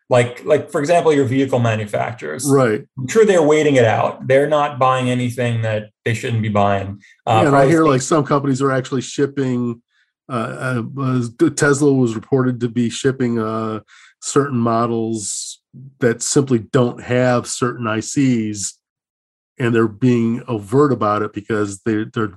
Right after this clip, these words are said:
Speaker 2: simply not to be had.
Speaker 1: Right, right. So I think tho-, those guys, the ga-, video games industry, I mean, everybody, every,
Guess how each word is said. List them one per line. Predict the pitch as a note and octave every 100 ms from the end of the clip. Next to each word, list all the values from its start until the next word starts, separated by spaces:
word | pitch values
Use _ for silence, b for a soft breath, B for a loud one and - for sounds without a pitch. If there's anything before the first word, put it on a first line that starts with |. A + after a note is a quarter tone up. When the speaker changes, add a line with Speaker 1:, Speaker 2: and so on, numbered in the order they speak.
| -
Speaker 2:
simply | - - -
not | G#2+ G#2+ G#2+
to |
be | F#2+ G2+
had. | A2+ A#2+ F#2+ F2 _ b b b b b _ _ _ _ _ _ b b
Speaker 1:
Right, | F#3 D#3 A#2+ G#2
right. | C3+ B2
So | C3+ C#3
I | C#3
think | F#3+ C3
tho-, | D3 E3+
those | D#3 E3+
guys, | E3 D#3 D3+ C#3+
the | B2+
ga-, | A#2+ C#3+ B2+
video | F3+ E3
games | D#3 D3+ C#3
industry, | D3 C#3 C#3 D3
I |
mean, | D3 E3
everybody, | F#3+ G#3 E3+ D#3+ D3 C#3+
every, | G#3+ B3